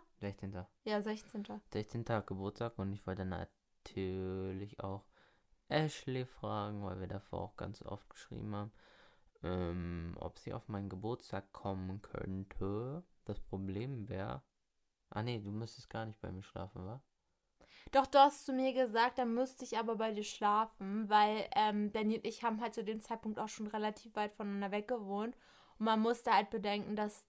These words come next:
Speaker 2: die Feier erst abends angefangen hätte und dann hätte es wenig Sinn gemacht, dass ich wieder gegangen wäre. Deswegen hatte Benny auch gleich gesagt, ich würd dich einladen, aber du müsstest dann halt bei mir schlafen. Also nicht in seinem Zimmer oder in seinem Bett, aber auf jeden Fall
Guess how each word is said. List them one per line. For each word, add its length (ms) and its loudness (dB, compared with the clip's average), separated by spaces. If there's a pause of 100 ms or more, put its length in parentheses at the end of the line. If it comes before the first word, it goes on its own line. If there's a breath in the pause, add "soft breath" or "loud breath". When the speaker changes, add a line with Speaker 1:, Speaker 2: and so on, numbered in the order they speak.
(100)
Speaker 2:
die 340 0
Feier 380 4
erst 340 2
abends 360 4
angefangen 540 0
hätte 320 0
und 120 2
dann 180 2
hätte 240 -2
es 160 -6
wenig 500 -4
Sinn 140 -4
gemacht, 240 0
dass 120 -6 (100)
ich 60 -20 (200)
wieder 280 -2
gegangen 400 2
wäre. 400 0 (400 soft breath)
Deswegen 180 2
hatte 160 4
Benny 260 2
auch 100 0
gleich 220 0
gesagt, 220 -4
ich 140 -10
würd 140 0
dich 160 -4
einladen, 400 8
aber 160 2
du 100 4
müsstest 380 0
dann 140 0
halt 140 -2
bei 160 4
mir 320 6
schlafen. 640 2 (380 soft breath)
Also 140 -8
nicht 100 -6
in 80 -2
seinem 200 -2
Zimmer 280 8
oder 160 8
in 80 2
seinem 160 4
Bett, 220 6
aber 200 10 (240 loud breath)
auf 160 0
jeden 180 4
Fall 340 10